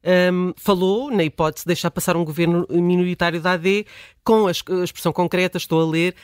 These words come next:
"Não será por mim que o Chega chega ao poder."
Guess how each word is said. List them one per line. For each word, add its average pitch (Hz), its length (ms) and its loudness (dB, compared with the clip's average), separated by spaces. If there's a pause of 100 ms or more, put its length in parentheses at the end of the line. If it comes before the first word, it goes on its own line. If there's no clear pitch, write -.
(160)
"Não 202 240 4
será 185 320 -2
por 175 200 -10
mim 180 340 0 (100)
que - 140 -2
o 170 40 2
Chega 208 580 0
chega 180 420 -2
ao 170 60 0
poder." 165 360 -4